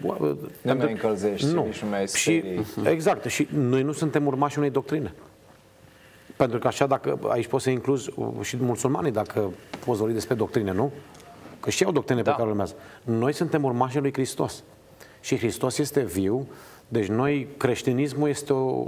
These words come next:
Speaker 2: o relație cu Hristos cel înviat, care ne-a adus mântuirea. Deci, bineînțeles că avem și dogme, dar alea nu sunt, uh, principalul aspect, ci principalul aspect este relația cu Iisus Hristos,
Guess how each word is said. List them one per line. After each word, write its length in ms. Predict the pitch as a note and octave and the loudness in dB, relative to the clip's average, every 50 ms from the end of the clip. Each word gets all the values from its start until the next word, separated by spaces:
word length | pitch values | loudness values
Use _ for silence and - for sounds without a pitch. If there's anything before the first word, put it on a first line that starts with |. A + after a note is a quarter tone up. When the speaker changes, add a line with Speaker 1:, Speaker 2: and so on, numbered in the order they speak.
| - | -2
Speaker 2:
o 140 | - A2 G#2+ | -2 -2 0
relație 380 | A2 A#2+ A#2+ C#3 D3 - - C3+ | 0 2 2 0 0 2 -2 -2
cu 120 | - C3 | -2 0
Hristos 360 | A2 B2+ C3 - - D3 C#3 | 0 0 0 0 0 -2 -2
cel 140 | - - B2+ | 0 0 0
înviat, 460 | C3 B2+ A2 C3 D#3+ D#3+ D3+ - - - - - - - - - - - - - - | 0 0 0 0 0 0 -2 -4 -8 -20 -20 -20 -20 -20 -20 -20 -20 -20 -20 -8 0
care 200 | - A#2+ A2+ G#2+ | 2 2 2 2
ne-a 100 | A2+ A#2 | 2 0
adus 160 | A2+ B2 A2 | 0 0 0
mântuirea. 480 | B2 A#2+ A#2 G#2+ D3 D#3+ D#3 A#2 G2+ | 0 0 0 2 0 0 2 0 0
Deci, 300 | F#2+ G#2 G2+ - - - - - - - - - - - - - - - - - A2+ G#2+ A2 - B2+ | 0 0 -2 -2 -4 -10 -12 -16 -20 -20 -20 -20 -20 -20 -20 -20 -20 -16 -10 -6 -6 -6 -4 -2 0
bineînțeles 460 | A#2 A#2 C3+ B2+ A#2 - D#3 F3 E3+ | 2 2 2 2 2 2 2 2 4
că 60 | - | 2
avem 160 | C3 A#2 B2+ | 2 2 2
și 120 | A2 - A#2+ | 2 0 2
dogme, 460 | G#2+ A2+ D#3+ D#3 - B2 G2+ G2 - - - - | 4 4 4 4 4 0 -2 -2 -4 -10 -12 -4
dar 240 | - A#2+ B2 A#2+ A#2 | 0 2 4 4 4
alea 180 | A#2+ B2 A#2 A2+ | 2 2 2 2
nu 100 | C#3 D3+ | 0 0
sunt, 340 | - E3 D#3+ C#3 - - - | 2 0 0 0 -2 -2 0
uh, 160 | - C#3 C3 G#2+ G2+ - | 0 0 0 0 -2 -2
principalul 480 | - C3 A2+ A#2+ B2+ B2 - B2 A#2+ | -2 0 2 2 0 2 2 2 2
aspect, 240 | A2+ - - C#3+ - | 2 0 -2 -2 0
ci 80 | - B2+ | 0 0
principalul 460 | A2+ B2 G#2+ G#2+ A#2 F2+ B2+ C3 C3 | 0 0 0 0 0 2 2 0 0
aspect 260 | A#2 - - C3+ - | 0 -2 -2 -2 0
este 220 | C#3 B2 - - B2+ | -2 -2 0 0 0
relația 360 | A#2+ A2+ B2+ C3 - - C#3 | 2 2 0 0 2 0 -2
cu 260 | - - C3 A#2+ - - - - - - - | 0 2 0 0 -2 -4 -12 -18 -20 -16 -8
Iisus 280 | - A#2+ G#2 A2 C3 - | -2 -2 0 0 0 0
Hristos, 560 | - B2+ A2 - - - C3+ C3 - - - | 0 -2 -2 -2 0 0 0 0 -2 -6 -12